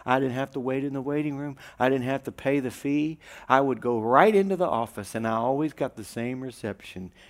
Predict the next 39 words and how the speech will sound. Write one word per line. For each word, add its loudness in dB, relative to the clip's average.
He'd 4
welcome 0
me -2
with -2
open -2
arms, -6
and -4
I'd -2
jump -6
right 8
up 2
on 0
his -4
lap, -2
and -4
I'd -2
sit -6
there -2
as -6
long -6
as -8
I -6
want -8
to. -12
And -4
they 0
could -4
be -4
talking -4
about -4
whatever, -4
and -8
I -4
was -12
always -8
welcome -12
in -10
that -6
place. -12